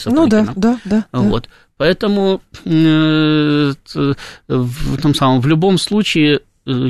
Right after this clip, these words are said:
Speaker 2: ему особенно, э, некуда идти.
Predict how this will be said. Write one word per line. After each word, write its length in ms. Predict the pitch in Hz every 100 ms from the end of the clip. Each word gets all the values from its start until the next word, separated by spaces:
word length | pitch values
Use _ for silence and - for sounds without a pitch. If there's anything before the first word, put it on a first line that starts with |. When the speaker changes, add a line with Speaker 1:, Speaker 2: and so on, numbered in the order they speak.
| 123
Speaker 2:
ему 280 | 147 165 185
особенно, 1120 | 151 - 175 156 160 151 147 147 143 135 135 131
э, 100 | 135 -
некуда 500 | 165 180 131 120 120
идти. 280 | - 117